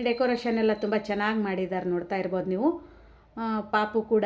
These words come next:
ಆ, ತುಂಬ ಚೆನ್ನಾಗಿತ್ತು. ನಾನು ಫಸ್ಟ್ ಟೈಮ್ ನೋಡಿದೆ, but ಏನು ಫೋಟೋದಲ್ಲೇ ಅದೆಲ್ಲ ನೋಡಿದ್ದೆ ನೋಡಿ, ಆದರೂ ಕೂಡ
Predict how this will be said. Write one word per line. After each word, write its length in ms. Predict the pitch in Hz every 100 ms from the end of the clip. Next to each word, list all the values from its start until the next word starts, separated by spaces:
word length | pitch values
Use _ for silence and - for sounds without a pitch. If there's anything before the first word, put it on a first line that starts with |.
| 202 196 185 - -
ಆ, 120 | 202 170
ತುಂಬ 220 | 202 170
ಚೆನ್ನಾಗಿತ್ತು. 640 | 156 202 208 196 202 208
ನಾನು 240 | 196 196 208
ಫಸ್ಟ್ 300 | 190 185 214
ಟೈಮ್ 220 | 196 196
ನೋಡಿದೆ, 340 | 190 185 277 359 - - - _
but 240 | 233 233 233 226 214 208
ಏನು 180 | 214 214
ಫೋಟೋದಲ್ಲೇ 500 | 214 220 208 208 208
ಅದೆಲ್ಲ 260 | 196 190 196 196 190
ನೋಡಿದ್ದೆ 460 | 190 208 226 202
ನೋಡಿ, 280 | 202 202 254
ಆದರೂ 320 | 247 190 196
ಕೂಡ 180 | 208 196